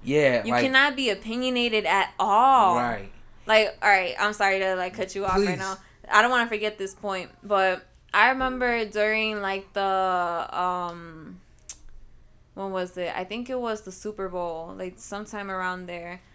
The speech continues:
Speaker 2: Something was going on with Demi and, on Twitter, and people were, like, bashing
Speaker 1: She's
Speaker 2: her.
Speaker 1: going to rehab?
Speaker 2: No,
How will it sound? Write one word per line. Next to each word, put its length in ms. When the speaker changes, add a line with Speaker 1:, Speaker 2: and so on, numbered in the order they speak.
Speaker 2:
Something 400
was 180
going 300
on 180
with 180
Demi 600
and, 580
on 180
Twitter, 540
and 160
people 300
were, 160
like, 360
bashing 540
Speaker 1:
She's 120
Speaker 2:
her. 80
Speaker 1:
going 360
to 40
rehab? 480
Speaker 2:
No, 360